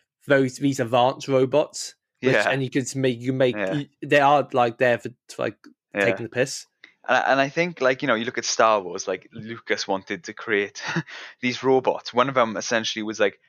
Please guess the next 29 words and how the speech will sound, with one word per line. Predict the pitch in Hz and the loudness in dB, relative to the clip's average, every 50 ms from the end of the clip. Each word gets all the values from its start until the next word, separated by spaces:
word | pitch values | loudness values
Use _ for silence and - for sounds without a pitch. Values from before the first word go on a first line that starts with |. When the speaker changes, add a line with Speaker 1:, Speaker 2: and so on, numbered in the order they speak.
| _ _ _ _ - | _ _ _ _ -10
Speaker 2:
a | 117 | -10
dustbin, | 110 _ - 120 - - - - - 76 64 - 92 92 - _ _ _ _ _ _ _ - | -6 _ -2 -2 0 -2 -4 -4 -4 -6 -6 -8 -14 -20 -20 _ _ _ _ _ _ _ -4
and | 110 117 | -4 0
the | 113 113 113 | 2 2 2
other | 117 113 117 | 2 0 0
one | 110 98 95 95 101 | 0 0 0 0 -4
was | 98 - | -8 -6
just, | - 101 - - | -6 -6 -2 2
like, | 104 95 98 - - - _ _ _ _ _ _ _ - | 2 2 2 0 -6 -14 _ _ _ _ _ _ _ -4
a | - | -4
humanoid | - - - - - 156 135 123 120 123 117 110 98 90 95 92 95 | -2 -2 -2 -2 -2 -2 -2 -2 -2 0 2 2 2 0 0 -4 -2
robot. | 101 95 90 - 82 78 - - - - - - | -2 -2 -2 -4 -6 -8 -8 -8 -10 -16 -4 -2
Like, | 104 113 - - - - - _ - - - - - _ _ _ - | -2 -2 -2 -4 -14 -20 -20 _ -20 -20 -20 -20 -20 _ _ _ -10
if, | 156 - - - | -8 -8 -8 -10
if | 175 - - | -8 -4 -2
we | 240 233 | -2 0
were | 220 202 | 0 0
so | - - 196 175 | 2 4 4 4
advanced, | 156 127 117 131 113 - - 98 - - - - - _ _ _ _ _ | 2 4 2 0 0 0 -4 -6 -6 -6 -6 -8 -12 _ _ _ _ _
why | _ 113 120 117 135 135 151 160 160 | _ -14 -2 0 2 2 2 2 0
would | 156 170 160 | -2 -2 -2
we | 160 170 165 135 | -2 -4 -6 -6
create, | - - - 139 139 131 120 98 92 90 - - | -6 -8 -6 -4 -4 -2 -2 -4 -4 -6 -4 -2
like, | 107 107 104 104 98 | -2 -2 -2 -2 -6
robots | 110 113 113 98 95 87 - - 107 | -4 -2 -2 0 0 0 0 0 -2
that | 101 | -2
look | 101 98 - - | -2 -4 -2 -4
like | 98 92 - | -6 -4 -2
that? | 92 90 82 87 | -4 -4 -4 -4